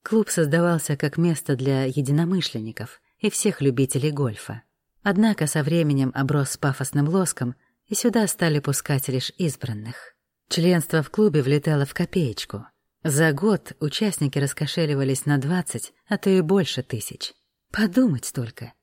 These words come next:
И всё ради того, чтобы покуривать сигары и попивать приличный виски вдали от жён, да изредка махать клюшкой. По крайней мере, так мне это всё представлялось. Я меняла таксистов как перчатки.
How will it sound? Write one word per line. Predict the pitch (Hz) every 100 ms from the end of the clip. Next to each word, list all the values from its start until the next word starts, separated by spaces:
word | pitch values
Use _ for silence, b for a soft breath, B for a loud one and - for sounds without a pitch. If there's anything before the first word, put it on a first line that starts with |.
| _ _ _ -
И | 165
всё | - 240 226
ради | 175 147
того, | 165 190
чтобы | 170 147 139
покуривать | 151 143 165 139 139
сигары | - 160 185 180 123 - _ -
и | -
попивать | 214 208 196 185
приличный | 160 156 151 - 151
виски | 165 208 -
вдали | 123 143 139
от | 135 123
жён, | 170 180 135 b _ 185
да | 185
изредка | 226 240 170 156 - 143
махать | 143 151 151 139
клюшкой. | - 175 113 - - 117 _ -
По | 294
крайней | - 247 196 185
мере, | 180 151 - -
так | - 165 139
мне | 131 123
это | -
всё | - 127
представлялось. | 139 - 170 151 110 107 - - _ _ _ _ _ _ _ _
Я | - 226 233
меняла | 190 180 180 160
таксистов | - - - 226 - 147 -
как | 151 -
перчатки. | - - - 113 - -